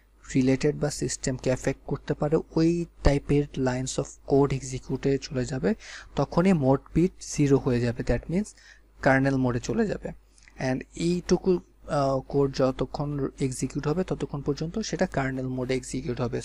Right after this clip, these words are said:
so that, আহ, আমার সিস্টেমের যেটুক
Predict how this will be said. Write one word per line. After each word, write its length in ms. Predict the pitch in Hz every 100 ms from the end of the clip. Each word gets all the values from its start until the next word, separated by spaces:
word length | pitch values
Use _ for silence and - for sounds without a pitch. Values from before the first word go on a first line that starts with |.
| -
so 60 |
that, 240 | 151 180 214 _ - - - - -
আহ, 320 | 123 117 - - _ _ -
আমার 240 | 147 127
সিস্টেমের 920 | 131 - 135 - 143 135 135 135 147 156
যেটুক 480 | - 131 - 139